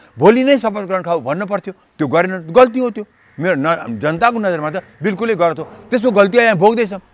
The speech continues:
भोग्दैन। किन अहिले हामीले अवैधानिक प्रधानमन्त्री पाइरहेका छौँ, उनले गरेर सबै कुरो अवैधानिक छ।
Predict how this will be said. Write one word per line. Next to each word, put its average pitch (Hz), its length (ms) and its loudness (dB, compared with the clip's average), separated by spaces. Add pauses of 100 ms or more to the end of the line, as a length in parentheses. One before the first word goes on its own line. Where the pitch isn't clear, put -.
(320)
भोग्दैन। 220 300 4
किन - 300 -4
अहिले 196 200 2
हामीले 175 220 -2
अवैधानिक 240 480 4
प्रधानमन्त्री 247 400 -4
पाइरहेका 226 300 -2
छौँ, 185 140 -14 (500)
उनले 262 180 2
गरेर 190 200 2
सबै 269 320 2
कुरो 233 140 -2
अवैधानिक 190 420 -2
छ। - 60 -16